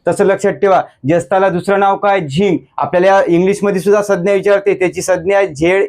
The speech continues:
एन आणि कॉपरला आपण सीयू असे म्हणतो, हे लक्षात ठेवा. आणि हे प्रमाण नाही विचारलं, हे लक्षात ठेवा. ऐंशी आणि वीस टक्के आहे, तांबे ऐंशी टक्के आहे आणि वीस जस्त आहे, ब्रास म्हणते त्याला, पण हे लक्षात ठेवा.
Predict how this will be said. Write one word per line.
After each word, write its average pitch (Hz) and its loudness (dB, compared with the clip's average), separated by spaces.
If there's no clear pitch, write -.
एन 185 2
आणि 156 2
कॉपरला 170 2
आपण 190 0
सीयू 208 0
असे 202 0
म्हणतो, 196 0
हे 185 2
लक्षात 190 0
ठेवा. 196 0
आणि 156 0
हे 185 4
प्रमाण 185 0
नाही 214 2
विचारलं, 208 2
हे 208 2
लक्षात 196 0
ठेवा. 196 0
ऐंशी 175 -2
आणि 208 0
वीस 196 -2
टक्के 202 -2
आहे, 180 4
तांबे 170 0
ऐंशी 175 0
टक्के 202 -2
आहे 226 2
आणि 156 2
वीस 202 0
जस्त 202 0
आहे, 190 2
ब्रास 190 0
म्हणते 202 0
त्याला, 202 2
पण 170 0
हे 170 2
लक्षात 190 0
ठेवा. 190 0